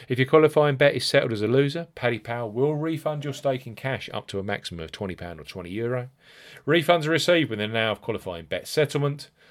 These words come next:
Full terms and conditions apply. So shall we recap?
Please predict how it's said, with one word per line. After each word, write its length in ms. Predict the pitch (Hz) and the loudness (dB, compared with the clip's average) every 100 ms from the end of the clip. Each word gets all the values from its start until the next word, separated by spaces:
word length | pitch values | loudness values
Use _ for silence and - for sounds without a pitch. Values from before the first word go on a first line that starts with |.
| - _ | -20 _
Full 400 | - 147 147 - _ _ | 6 6 6 -6 _ _
terms 580 | - 156 127 107 107 - - _ | 2 6 6 4 -4 -10 -12 _
and 200 | - 120 | -8 -6
conditions 840 | - 131 120 123 - 101 87 92 - - | -2 2 4 4 2 -6 -6 -12 -8 -8
apply. 420 | - 143 143 113 | -4 2 2 2
So 180 | - 117 | -2 -4
shall 320 | - 151 139 | -2 -2 0
we 100 | 147 | -2
recap? 640 | 143 147 143 - 151 - | 2 2 2 -2 -2 -2